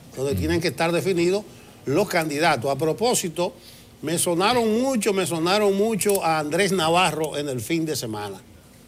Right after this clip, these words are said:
Speaker 2: Me dijo una gente de esa que sabe mucho, "Ese es el hombre". Pero yo creo, yo creo que no hay claridad en el P L, en el P L D,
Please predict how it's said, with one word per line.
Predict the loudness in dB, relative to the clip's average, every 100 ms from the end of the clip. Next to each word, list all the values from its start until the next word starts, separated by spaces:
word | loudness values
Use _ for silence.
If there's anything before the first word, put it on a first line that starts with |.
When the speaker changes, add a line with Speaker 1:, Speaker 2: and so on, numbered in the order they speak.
| -20 -12
Speaker 2:
Me | -4 0
dijo | 2 4 2
una | 2 0 0
gente | 0 2 0
de |
esa | 0 -2
que | 0
sabe | 0 2
mucho, | 2 0 -8 -4
"Ese | -2 0 -2 -4
es | -4
el | -2
hombre". | -2 -2 -6 -12 -20 -20 -6
Pero | -2 0 0
yo | 2 0 2
creo, | 2 2 4 2 -2 -10 -18 -16 -6
yo | -2 0
creo | 2 2 2 0 -6 -18 -20 -20 -18 -6
que | -2 -2 -4 -6
no | -4 0 0
hay | 2 2 0
claridad | -2 -2 0 0 0 0 0 -4
en | -6 -6
el | -4
P | -2
L, | -2 -2 -4
en | -6
el | -4
P | -2
L | 0 0
D, | -4